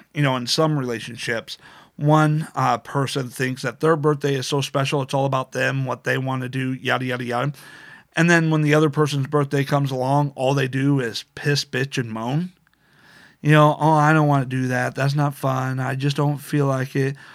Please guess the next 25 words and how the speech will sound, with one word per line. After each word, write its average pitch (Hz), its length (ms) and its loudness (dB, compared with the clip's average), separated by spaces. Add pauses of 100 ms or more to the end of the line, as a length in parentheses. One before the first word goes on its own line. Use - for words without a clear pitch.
(200)
Oh, 202 220 4
I'm 190 180 2
just 175 220 0
not 156 240 0
in 160 60 -2
the 160 80 2
mood," 139 800 0
yada, 131 360 -2
yada, 110 260 -6
yada. - 380 -12 (480)
Right? 151 260 4 (120)
And 311 180 2
it 330 80 0
can 294 140 0
be 254 100 0
reversed. 208 480 4
Sometimes 170 640 2
it's 147 340 -4 (320)
the 139 120 -4
girl 151 420 4
that 139 320 4
is, 123 460 -2
you 135 100 -2
know, 120 140 -4
v-, 123 220 -16